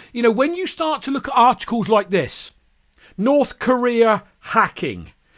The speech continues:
crypto exchanges to circumvent sanctions. So you've got North Korea has been carrying out major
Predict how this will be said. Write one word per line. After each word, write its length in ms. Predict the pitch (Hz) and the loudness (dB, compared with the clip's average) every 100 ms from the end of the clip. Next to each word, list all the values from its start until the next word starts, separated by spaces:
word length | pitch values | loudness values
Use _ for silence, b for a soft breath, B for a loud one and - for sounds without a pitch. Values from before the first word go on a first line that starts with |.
| b b | b b
crypto 400 | - 285 - 254 | -2 -2 2 2
exchanges 840 | 226 170 - 226 220 208 214 202 - | 2 -2 -4 -2 -2 -2 -4 -4 -6
to 160 | - | -10
circumvent 800 | 190 - 214 196 202 180 190 165 | -8 -2 -2 -2 -4 -6 -6 -6
sanctions. 600 | - 196 180 160 143 123 | -6 -4 -4 -6 -8 -6
So 280 | - 220 214 B B | 0 0 0 B B
you've 140 | 220 | -2
got 160 | 233 220 | -2 0
North 400 | 277 294 240 - | 2 2 0 -4
Korea 360 | 254 269 233 | -4 0 2
has 120 | 190 | 0
been 160 | - 214 | -2 -10
carrying 480 | - 247 226 220 214 | -8 -4 -2 -2 -2
out 260 | 214 208 | -4 -4
major 680 | 190 214 277 320 320 285 302 | -8 -6 -4 -2 -4 -2 -2